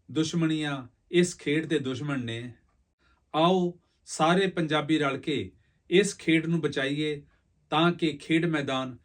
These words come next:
ਫਿਰ ਖੁਸ਼ੀਆਂ ਦੇ ਮੈਦਾਨ ਬਣ ਸਕਣ। ਸਾਡੀ ਇਹ ਵਿਚਾਰ ਚਰਚਾ ਕਿਸ ਤਰ੍ਹਾਂ ਦੀ ਲੱਗੀ, ਆਪਣੇ ਵਿਚਾਰ ਜ਼ਰੂਰ ਦੇਣੇ।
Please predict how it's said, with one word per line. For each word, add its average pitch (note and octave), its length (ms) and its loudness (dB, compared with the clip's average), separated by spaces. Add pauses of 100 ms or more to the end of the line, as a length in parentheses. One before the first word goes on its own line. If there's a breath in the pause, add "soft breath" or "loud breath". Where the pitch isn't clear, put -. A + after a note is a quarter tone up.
(180)
ਫਿਰ E3+ 280 0
ਖੁਸ਼ੀਆਂ E3 380 0
ਦੇ D#3 140 -2
ਮੈਦਾਨ B2+ 460 -2
ਬਣ A#2 160 -6
ਸਕਣ। B2 460 -10 (920)
ਸਾਡੀ D#3+ 580 0
ਇਹ F3 80 4
ਵਿਚਾਰ D3 380 -2
ਚਰਚਾ C#3+ 340 -4
ਕਿਸ D3 220 -8
ਤਰ੍ਹਾਂ C#3+ 220 -6
ਦੀ B2 60 -6
ਲੱਗੀ, A2 460 -8 (540)
ਆਪਣੇ D3 340 0
ਵਿਚਾਰ C3+ 360 -4
ਜ਼ਰੂਰ C3 240 -6
ਦੇਣੇ। A#2+ 460 -8